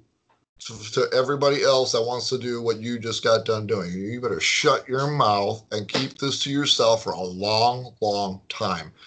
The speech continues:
And I did. For ten long years, I never breathed a word of it, not even to my wife. I didn't even want her to even accidentally say it in a conversation after he scared the crap out of me on that,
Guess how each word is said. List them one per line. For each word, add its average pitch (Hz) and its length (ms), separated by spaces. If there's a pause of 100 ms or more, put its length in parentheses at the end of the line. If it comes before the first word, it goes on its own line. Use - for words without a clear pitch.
(240)
And 90 80
I 107 100
did. 131 380 (320)
For - 140 (100)
ten 135 300
long 135 360
years, 131 240
I 107 40
never 104 200
breathed 107 520
a 104 40
word 110 520
of 98 100
it, 92 80
not 107 180
even 117 160
to 107 80
my 95 120
wife. 92 560
I 90 100
didn't 104 100
even 113 200
want 113 180
her 123 160
to 120 60
even 113 460
accidentally 117 600
say 127 280
it 123 60
in 113 120
a 101 60
conversation 120 800 (460)
after 110 220
he 123 140
scared 117 300
the 95 100
crap 131 560
out 87 180
of 87 100
me 90 100 (160)
on 82 80
that, 87 220